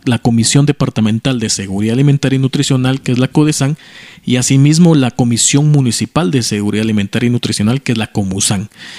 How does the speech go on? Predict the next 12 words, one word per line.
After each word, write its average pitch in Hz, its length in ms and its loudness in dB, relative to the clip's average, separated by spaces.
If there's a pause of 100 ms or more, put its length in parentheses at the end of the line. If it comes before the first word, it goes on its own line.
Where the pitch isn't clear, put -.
(160)
Entonces, 147 640 0
ellos 147 220 2
son 131 120 0
los 123 140 0
actores 139 560 0
involucrados. 120 1040 -2
Tenemos, 139 460 0 (540)
como 127 260 0
bien 156 180 4
decía, 185 540 2 (100)
nosotros 151 420 0
coordinamos, 147 840 0